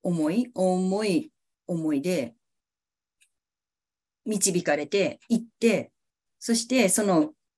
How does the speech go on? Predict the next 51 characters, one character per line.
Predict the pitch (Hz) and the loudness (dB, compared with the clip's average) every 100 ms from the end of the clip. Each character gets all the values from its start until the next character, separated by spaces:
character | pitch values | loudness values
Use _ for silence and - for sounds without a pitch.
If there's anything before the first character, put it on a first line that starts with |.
| _ _ - | _ _ -10
業 | 180 214 180 | 2 6 6
者 | 175 147 | 4 0
と | 240 269 | 2 2
リ | 160 170 | 0 0
ー | 160 | 0
ダ | 143 95 - _ _ | 0 -2 -12 _ _
ー | 190 | -2
に | 156 | -2
対 | - 208 170 | 0 2 2
し | - | 2
て、 | 220 180 - _ _ _ | 2 2 2 _ _ _
私 | 226 262 247 | 2 4 6
の | 226 | 6
思 | 196 220 | 8 6
い | 220 | 6
を | 170 | 4
正 | 220 214 | 4 4
直 | 226 233 240 | 4 6 6
に | |
言 | 208 | 6
っ | 165 | 2
た | - 156 | -8 -10
の。 | - _ _ _ _ | -12 _ _ _ _
「な | 202 | 2
ん | 233 | 2
で | 247 | 4
こ | 269 | 4
ん | |
な | 233 | 6
に | 220 | 4
間 | 185 | 2
が | 170 | 0
空 | 165 | -4
い | 165 | -4
ち | |
ゃ | 160 | -8
っ | - | -8
た | 165 | -6
ん | |
で | 143 139 | -6 -6
す | - | -6
か？」 | 165 | -6
っ | 156 | -10
て。 | - - _ _ _ _ _ _ _ _ _ _ _ - | -14 -20 _ _ _ _ _ _ _ _ _ _ _ -10
「理 | 190 | -2
由 | 208 190 175 | 2 4 2
が | 160 | 0
聞 | 160 - | -4 -4
き | 156 151 | -2 0
た | 120 107 | -2 -4
い。」 | - | -14